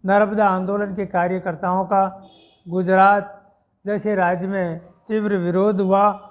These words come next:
और सरकार ने न्याय पाल-, पालिका दोनों ही यह स्वीकार करते हैं कि लोगों को पुनर्वास चाहिए।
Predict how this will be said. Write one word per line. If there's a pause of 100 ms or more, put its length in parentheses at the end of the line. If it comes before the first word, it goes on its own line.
(320)
और (220)
सरकार
ने (440)
न्याय (1120)
पाल-, (440)
पालिका (400)
दोनों
ही (200)
यह
स्वीकार
करते
हैं
कि
लोगों
को
पुनर्वास
चाहिए।